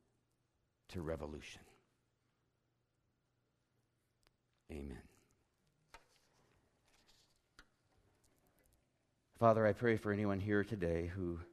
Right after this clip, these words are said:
whose, whose life is in ruins, who know they are nothing. I pray that they would repent of their sin and turn from it and believe that Christ died for their sin,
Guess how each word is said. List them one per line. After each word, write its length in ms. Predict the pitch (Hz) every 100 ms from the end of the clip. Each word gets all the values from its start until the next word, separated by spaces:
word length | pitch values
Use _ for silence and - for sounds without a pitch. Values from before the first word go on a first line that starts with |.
| - _ _ - _ _ _
whose, 280 | - 104 80 - 92
whose 160 | 87
life 300 | 85 92 98
is 160 | 98 101
in 180 | 101 92
ruins, 560 | 98 90 - - - - _ _ _ _ _ _ - -
who 120 | 107
know 240 | 95 104
they 200 | 110 110
are 140 | 101 104
nothing. 400 | 92 - 78 69 - - - _ _ _ - _ _ _ _ _ _ - _ _ _ _ _ - - _ _ _ -
I 60 | -
pray 160 | 120
that 140 | 107 107
they 100 | 110
would 140 | 113
repent 480 | 107 110 - 127 123
of 140 | 110 98
their 120 | 104
sin 340 | - 85 73 - - _ _ _ _ _ _ - - - -
and 160 | 101
turn 300 | - - 117
from 260 | 104 110 90
it 140 | 82
and 120 | 92 92
believe 480 | 98 98 113 104
that 120 | 90 87
Christ 400 | 98 98 - -
died 280 | 87 92
for 160 | - 87
their 160 | 65 73
sin, 380 | - 76 69